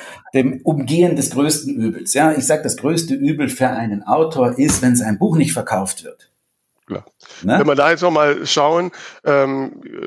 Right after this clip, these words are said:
Speaker 2: ich möchte noch mal ganz kurz so auf diese Amazon-Anzeigen eingehen. Da gibt's
Speaker 1: Ja.
Speaker 2: ja verschiedene,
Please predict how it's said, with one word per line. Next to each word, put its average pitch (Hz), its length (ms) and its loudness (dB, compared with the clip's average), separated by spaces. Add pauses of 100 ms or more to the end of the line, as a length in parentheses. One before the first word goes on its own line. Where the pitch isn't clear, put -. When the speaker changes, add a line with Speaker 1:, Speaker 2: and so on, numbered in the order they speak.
(160)
Speaker 2:
ich - 120 -12
möchte 139 320 -2
noch 127 60 -2
mal 127 100 2
ganz 135 240 0
kurz 135 200 -6
so 139 120 0
auf 120 140 -2
diese 117 420 0
Amazon-Anzeigen 139 1300 0
eingehen. 139 360 0
Da 123 100 0
gibt's 131 220 -4
Speaker 1:
Ja. - 80 -2
Speaker 2:
ja - 20 2
verschiedene, 143 680 -2